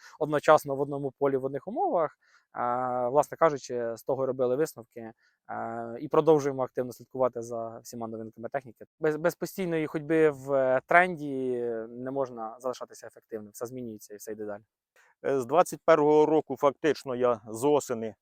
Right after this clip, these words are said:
Speaker 2: на ньому працюю. Я працюю механіком в господарстві і, так як немає зараз людей, разом трактористом на ньому, цьому тракторі. І по цей час особливих нарікань на нього не було. Є-,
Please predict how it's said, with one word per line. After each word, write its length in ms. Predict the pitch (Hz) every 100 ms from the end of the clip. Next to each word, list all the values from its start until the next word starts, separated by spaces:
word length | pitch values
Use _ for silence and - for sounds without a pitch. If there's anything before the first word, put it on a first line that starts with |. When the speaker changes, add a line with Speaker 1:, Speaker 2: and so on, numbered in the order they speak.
| -
Speaker 2:
на 80 | 117
ньому 220 | 120 104
працюю. 440 | - - 277 269 - -
Я 120 | 165
працюю 300 | 165 - 139
механіком 420 | 160 277 262 226
в 40 | 208
господарстві 640 | - 180 185 - 165 147 -
і, 140 | 156
так 220 | - 139
як 140 | 123 -
немає 280 | 139 131 107
зараз 360 | 104 127 -
людей, 300 | 214 311 262 _ _ -
разом 280 | 165 165 139
трактористом 580 | 139 - 110 - 101
на 100 | 98
ньому, 220 | 98 98 92
цьому 220 | 107 101
тракторі. 360 | 90 - _ _ _ _ - - _ _ -
І 160 | 175 170 -
по 200 | 170 160
цей 320 | - 196 196
час 500 | - 254 269 - - _ -
особливих 600 | 160 208 185 202 175 156
нарікань 380 | 151 - 127
на 80 | 120
нього 240 | 113 98 98
не 120 | 143
було. 340 | 233 294 311 - _ _ _ _ _ _ _
Є-, 200 | 113 127